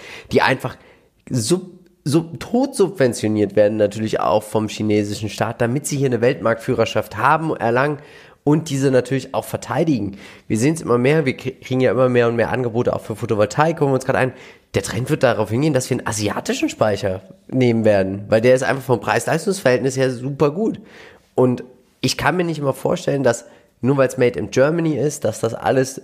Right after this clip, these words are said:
heutzutage noch deutlich besser ist. Weil wo kommen denn die Zulieferer her, der Lieb-, der ganzen Lithium und Sachen? Das,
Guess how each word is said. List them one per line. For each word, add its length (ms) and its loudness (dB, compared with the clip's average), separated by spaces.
heutzutage 580 0
noch 100 0
deutlich 320 -2
besser 300 0
ist. 160 -8
Weil 160 2
wo 80 -2
kommen 240 -2
denn 120 2
die 120 -4
Zulieferer 480 -2
her, 260 0
der 140 2
Lieb-, 260 -2
der 360 0
ganzen 360 0
Lithium 420 -2
und 160 -6
Sachen? 360 0
Das, 220 -2